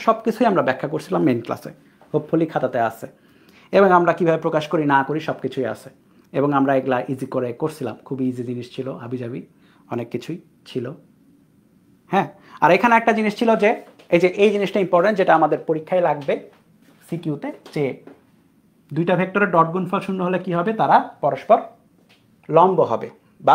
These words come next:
লম্ব হওয়ার শর্ত হচ্ছে ডট গুণফল হচ্ছে ডট গুণফল। এখন ম্যাক্সিমাম ভ্যালু কত হইতে পারে, মিনিমাম ভ্যালু কত হইতে পারে, এগুলো আমরা শিখছি, হ্যাঁ। তারপরে আমরা যে কোনো দুইটা ভেক্টরের ডট গুণফল কেমনে বের করে সেটাও দেখছিলাম। কি করা হয়, just সহগগুলা গুণ দেওয়া হয়, তাই না?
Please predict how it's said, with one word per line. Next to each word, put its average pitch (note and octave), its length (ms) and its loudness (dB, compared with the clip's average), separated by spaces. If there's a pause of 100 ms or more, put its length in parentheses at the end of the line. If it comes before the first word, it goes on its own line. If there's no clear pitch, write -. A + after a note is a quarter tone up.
(100)
লম্ব D3 220 4
হওয়ার D3 160 0
শর্ত - 220 0
হচ্ছে D3+ 220 -6
ডট C3 180 0
গুণফল - 300 -4
হচ্ছে - 200 -10
ডট - 180 -4
গুণফল। - 300 -12 (580)
এখন A3 140 2 (100)
ম্যাক্সিমাম G3 420 2
ভ্যালু F#3 200 2
কত F3+ 180 2
হইতে F3 220 0
পারে, D#3+ 140 4 (100)
মিনিমাম F3 340 0
ভ্যালু D#3+ 200 0
কত D3+ 160 0
হইতে C#3 220 -4
পারে, C3+ 140 0 (140)
এগুলো D#3+ 220 0
আমরা C3+ 220 0
শিখছি, - 260 -12 (600)
হ্যাঁ। A3+ 140 -16 (920)
তারপরে D3 260 4 (100)
আমরা F#3 160 4 (300)
যে F3 120 4
কোনো F#3 180 2
দুইটা F#3+ 200 6
ভেক্টরের F3 320 2
ডট E3 220 8
গুণফল G3 300 4
কেমনে G3 240 4
বের D#3+ 140 4
করে G3 160 4
সেটাও D#3 260 4
দেখছিলাম। A2+ 300 -4 (200)
কি F#3 80 -2 (100)
করা F#3 200 8
হয়, A#3+ 180 4
just E3+ 160 2 (100)
সহগগুলা F#3+ 480 6
গুণ D#3+ 160 0
দেওয়া B2+ 320 -4
হয়, A#2+ 140 -10
তাই - 140 -2
না? C#4 60 -4